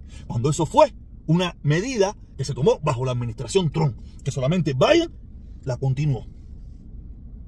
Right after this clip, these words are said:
Quiere decir que yo, yo no acabo de entender, porque yo le di-, ve, una de las cosas que ellos me dicen, "No, que se gaste ese dinero en los Estados Unidos". A ver, los problemas que tiene Estados Unidos los viene teniendo hace treinta, cuarenta, cincuenta años.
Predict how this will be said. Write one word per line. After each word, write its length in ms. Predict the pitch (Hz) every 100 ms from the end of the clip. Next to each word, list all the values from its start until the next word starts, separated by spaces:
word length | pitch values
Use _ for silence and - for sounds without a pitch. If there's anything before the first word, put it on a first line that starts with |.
| - - - - - -
Quiere 160 | - 151
decir 320 | 165 226 220 - - -
que 280 | - 135 127 - 139
yo, 180 | 123 196
yo 160 | 170 170
no 80 | 254
acabo 200 | 277 294
de 40 |
entender, 260 | 294 302 -
porque 240 | 170 175
yo 120 | 165
le 100 | 269
di-, 80 | 262
ve, 180 | 208 - - - -
una 220 | 302 294
de 80 | 247
las 120 | 202
cosas 220 | 277 247
que 80 | 302
ellos 80 | 240
me 80 |
dicen, 140 | 226 247
"No, 120 | 330
que 120 | 214
se 140 | 185 190
gaste 320 | 269 - 226
ese 180 | 233 226
dinero 340 | 214 254 226
en 60 | 180
los 120 | 160
Estados 280 | 143 180 160
Unidos". 220 | 127 98 - - -
A 80 |
ver, 120 | 113 202
los 120 | 139
problemas 300 | 117 139 190
que 80 | 165
tiene 140 | 180
Estados 260 | 170 170 165
Unidos 200 | 180 262
los 40 |
viene 140 | 135
teniendo 300 | 156 180 214
hace 160 | 185 269
treinta, 240 | 143 220
cuarenta, 260 | - 135 226
cincuenta 360 | 143 127 196 147
años. 140 | 269